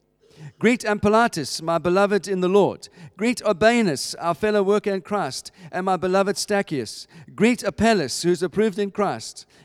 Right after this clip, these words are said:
Greet those who belong to the family of, uh, Aristobulus. Greet my kinsman Herodin. Greet those in the Lord who belong to the family of Narcissus. Greet those workers in the Lord, Tryphena and Tryphosa. Greet the beloved Persis,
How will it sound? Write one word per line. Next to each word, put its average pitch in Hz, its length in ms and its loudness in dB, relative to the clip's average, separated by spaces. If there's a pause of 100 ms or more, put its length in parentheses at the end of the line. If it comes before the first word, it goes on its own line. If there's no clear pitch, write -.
(120)
Greet 226 260 2
those 220 240 6
who 196 80 0
belong 202 460 2 (180)
to 180 80 -10
the 170 100 -4
family 208 520 0 (140)
of, 156 180 -2
uh, 170 140 -4 (160)
Aristobulus. 180 960 -4 (380)
Greet 214 280 2
my 214 180 0
kinsman 226 480 -2
Herodin. 170 580 0 (560)
Greet 220 220 0
those 226 240 4
in 214 80 -2
the 208 100 4
Lord 196 280 6
who 190 80 4
belong 190 380 4
to 190 100 -6
the 185 80 -4
family 208 340 0
of 165 100 -2
Narcissus. 185 800 -4 (300)
Greet 208 240 -2
those 214 400 4
workers 190 420 2
in 202 80 0
the 196 80 4
Lord, 196 300 4
Tryphena 208 540 0
and 190 80 -2
Tryphosa. 185 720 -2 (240)
Greet 220 260 0
the 202 80 0
beloved 196 480 0
Persis, - 640 -2